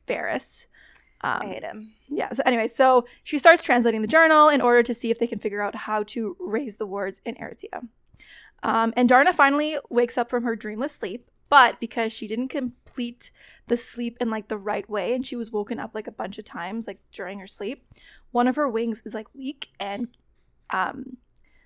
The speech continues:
Speaker 1: like, she can't fly properly at this moment. It's 'cause
Speaker 2: Mm-hmm.
Speaker 1: the wing can't open properly.
Speaker 2: Yeah, yeah, yeah.
Speaker 1: Um, and then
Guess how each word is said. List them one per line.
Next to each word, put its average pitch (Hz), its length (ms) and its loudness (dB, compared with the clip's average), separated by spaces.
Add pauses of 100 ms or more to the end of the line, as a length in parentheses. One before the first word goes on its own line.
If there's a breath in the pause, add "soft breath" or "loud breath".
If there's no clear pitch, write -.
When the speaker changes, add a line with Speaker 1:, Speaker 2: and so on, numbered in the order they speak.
(280)
Speaker 1:
like, 220 160 -6
she - 120 -10
can't 240 320 -4 (360)
fly 185 420 -6
properly 262 460 -2
at 262 100 -4
this 262 160 -14
moment. 269 360 -6
It's 233 160 -10
'cause 220 120 -8
Speaker 2:
Mm-hmm. 202 40 -14
Speaker 1:
the 220 80 -10
wing 214 200 -8
can't - 220 -10
open - 240 -10
properly. 285 420 -4
Speaker 2:
Yeah, 202 180 -4
yeah, 185 320 -4
yeah. 233 260 6
Speaker 1:
Um, 233 80 4
and 240 120 4
then 233 240 2